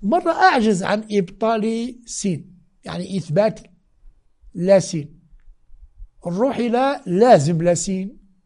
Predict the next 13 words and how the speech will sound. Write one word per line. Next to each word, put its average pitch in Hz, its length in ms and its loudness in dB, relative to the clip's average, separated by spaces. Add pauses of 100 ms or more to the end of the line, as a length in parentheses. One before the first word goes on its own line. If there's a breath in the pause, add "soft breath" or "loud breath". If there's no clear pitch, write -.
(840)
لأن 165 320 -8
إذا 160 540 -8 (560)
أثبتت 170 760 -4 (320)
اللازم 185 480 -2
أثبتت 262 720 -6
الملزوم، 254 680 -6 (920)
أثبت 208 360 -2
اللازم 220 440 -4 (140)
يثبت 180 460 -4
لا 220 180 -2
سين، 311 360 -4 (120)
سين 285 300 -6
تتبخر. 147 800 -10